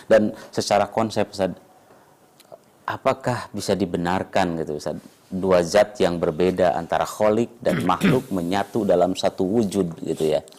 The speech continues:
Speaker 2: Iya.
Speaker 1: Apakah bisa terjadi gitu, Ustaz?
Speaker 2: Sebetulnya kalau, eh,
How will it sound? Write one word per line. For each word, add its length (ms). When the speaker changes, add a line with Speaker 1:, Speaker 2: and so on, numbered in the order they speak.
Speaker 2:
Iya. 240
Speaker 1:
Apakah 240
bisa 300
terjadi 760
gitu, 80
Ustaz? 240
Speaker 2:
Sebetulnya 640
kalau, 480
eh, 180